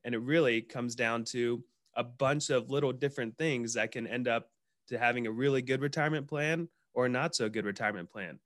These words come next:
So today we're gonna take you through a few different examples just to shed some light on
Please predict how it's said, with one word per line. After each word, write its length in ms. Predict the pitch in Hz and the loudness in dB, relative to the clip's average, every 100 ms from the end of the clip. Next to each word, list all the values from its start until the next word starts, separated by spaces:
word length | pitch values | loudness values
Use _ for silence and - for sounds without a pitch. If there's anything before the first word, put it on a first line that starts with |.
| _ _ - | _ _ -4
So 120 | 117 | -2
today 280 | - 156 160 | 4 6 6
we're 120 | 143 | 4
gonna 160 | 139 | 2
take 220 | 127 143 131 | 2 0 0
you 100 | 127 | -4
through 260 | 135 123 | 0 0
a 40 | 120 | 0
few 180 | 147 | 0
different 280 | 151 147 139 | -2 -2 -2
examples 480 | 123 127 127 120 120 | -4 -2 -2 -2 -4
just 240 | 139 160 | -4 -2
to 160 | 135 113 | -2 -2
shed 280 | - 165 160 | 0 0 2
some 160 | 131 | -2
light 260 | 123 131 127 | 0 2 2
on 180 | 104 | 0